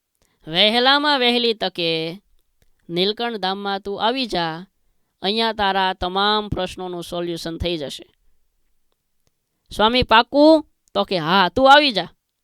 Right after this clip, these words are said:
અને એ મગનભાઈ સંતોના વચનમાં વિશ્વાસ રાખી અને ત્યાં નીલકંઠ ધામમાં આવ્યા. સ્વામીજીને મળ્યા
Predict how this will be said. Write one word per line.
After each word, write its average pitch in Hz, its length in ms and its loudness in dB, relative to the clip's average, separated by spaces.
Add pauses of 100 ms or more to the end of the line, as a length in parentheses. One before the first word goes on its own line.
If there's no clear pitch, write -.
(720)
અને 185 220 -2
એ 269 200 10
મગનભાઈ 208 680 0 (420)
સંતોના 220 640 0
વચનમાં 180 560 -4
વિશ્વાસ 233 560 2
રાખી 175 500 -8 (600)
અને 170 180 -8
ત્યાં 165 180 -8
નીલકંઠ 165 400 -10
ધામમાં 160 340 -10
આવ્યા. 165 400 -2 (960)
સ્વામીજીને 175 580 -6
મળ્યા 165 520 2